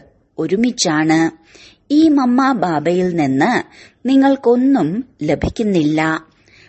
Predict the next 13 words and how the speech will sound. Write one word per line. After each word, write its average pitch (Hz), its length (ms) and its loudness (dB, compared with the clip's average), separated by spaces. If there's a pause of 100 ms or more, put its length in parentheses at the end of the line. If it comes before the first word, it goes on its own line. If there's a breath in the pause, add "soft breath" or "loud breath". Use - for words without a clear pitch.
(180)
പരിധിയില്ലാത്ത 294 880 0
അച്ഛനിൽ 214 480 -4
നിന്നുമാണ് 202 840 -2 (380 soft breath)
സർവ്വതും 220 680 0
ലഭിക്കുന്നത്. 160 920 -2 (580 soft breath)
ബാബ 160 380 -4 (520)
ഒന്നു 233 280 0
മാത്രമാണ്. 160 1040 -2 (420 soft breath)
ശരീരധാരിയെയാണ് 220 1700 -2 (400 soft breath)
മമ്മ 262 460 0
ബാബ 160 400 -4 (540 soft breath)
എന്ന് 262 220 2 (100)
പറയുന്നത്. 156 720 0